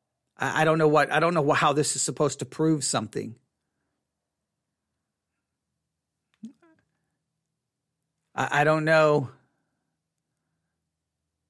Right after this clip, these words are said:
I, I, I don't really know what, uh, <laughs> I, I don't know what exactly I'm supposed to be looking for. I don't know what e-, exactly,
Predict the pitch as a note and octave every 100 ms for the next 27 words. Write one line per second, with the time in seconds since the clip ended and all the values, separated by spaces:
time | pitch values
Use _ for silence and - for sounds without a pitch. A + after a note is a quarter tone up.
0 | _ _ _ _ _ _ _ _ _ _
1 | _ _ _ _ _ - - - C#3+ -
2 | C#3+ D3+ F3+ F3 D#3 E3+ D#3+ D#3 D#3 D#3+
3 | C#3 C3 D3 D#3 D3+ - C#3+ C3+ C3 -
4 | _ _ _ _ _ _ _ _ - C#3+
5 | D#3 - _ - - _ - - C#3+ -
6 | D#3+ F3+ G3+ F#3 F#3+ F#3+ E3+ E3+ F#3 F3+
7 | D3 D#3 E3 E3 E3 D3+ C#3 D3+ D#3+ D#3
8 | D#3 D3+ E3 E3 D3+ D#3 E3+ F3+ F#3 E3+
9 | D#3 D#3+ C3+ D3+ D#3+ D#3+ D3+ C#3